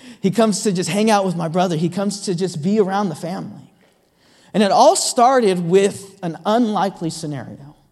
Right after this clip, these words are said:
an unlikely person, someone who I never would have guessed would have been my best friend today. And today I get to stand here and, and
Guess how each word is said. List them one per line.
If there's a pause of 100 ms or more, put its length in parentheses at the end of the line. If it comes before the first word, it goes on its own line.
(340)
an
unlikely
person, (160)
someone
who
I
never
would
have
guessed
would
have
been (1120)
my
best
friend
today. (760)
And
today
I
get
to
stand
here
and,
and